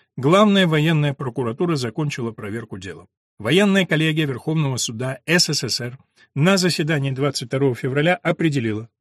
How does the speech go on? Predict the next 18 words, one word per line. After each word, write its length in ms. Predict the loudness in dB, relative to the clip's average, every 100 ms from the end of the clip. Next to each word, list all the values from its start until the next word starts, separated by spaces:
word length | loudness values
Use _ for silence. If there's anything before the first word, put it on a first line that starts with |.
| _ _ _ _ 0
«Дополнительное 720 | 2 6 6 4 2 4 6
расследование 560 | 4 4 2 4 2
показало, 500 | 2 2 2 2 0
что 260 | -2 0 2
Быстролётов 800 | 4 2 2 2 4 2 0 -2
Д 280 | 0 0 0
А 200 | -2 -2 -2 -4
был 240 | 2 4
осуждён 500 | 4 2 -2 2 2 2
необоснованно. 760 | 2 0 0 -2 -4 -6 -10 _ _ 0
Приговор 380 | 2 4 4
отменить, 480 | 2 2 2 0 -2
дело 300 | 0 2 2
прекратить 640 | 0 -4 -4 -4 -2 -4 -4
за 220 | -2 0
отсутствием 480 | 0 -2 -2 0 0
состава 400 | -2 -2 -2 -2
преступления». 580 | -4 -6 -8 -8 -10